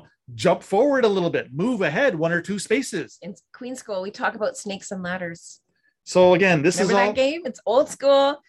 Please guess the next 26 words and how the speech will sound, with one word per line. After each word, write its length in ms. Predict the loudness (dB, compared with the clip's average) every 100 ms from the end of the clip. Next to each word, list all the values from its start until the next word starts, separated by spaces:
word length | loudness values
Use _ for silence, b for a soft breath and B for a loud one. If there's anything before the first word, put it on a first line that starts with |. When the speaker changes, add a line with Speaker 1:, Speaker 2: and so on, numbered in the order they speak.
| _ _
Speaker 2:
but 120 | -8
you're 200 | -6 -4
either 160 | -4 -4
going 240 | -4 -2
up 180 | -2 -4
or 60 | -6
you're 120 | -6
down. 400 | -2 -2 -2 -4 _ -10
And 80 | -8
there's 260 | -10 -12
so 480 | -10 -2 0 0 -4 -12
few 380 | -10 -8 -8 -6
spaces 540 | -2 -2 -2 -8 -4
in 180 | -2 0
between 460 | -2 -6 -8 -6
where 100 | -4
you're 200 | 0 0
going 260 | 0 -2 -2
straight. 580 | -4 0 0 0 -6 -18 _ _ _ _ 0
Speaker 1:
Yeah, 140 | 2
Speaker 2:
That's 180 | 2 -2
Speaker 1:
it's 80 | -2
Speaker 2:
just 200 | -2 0
your 120 | -2
recalibration 1120 | -2 -4 -4 0 2 2 0 -2 -4 -6 -6
stage, 640 | -4 -2 -2 -2 -4 -8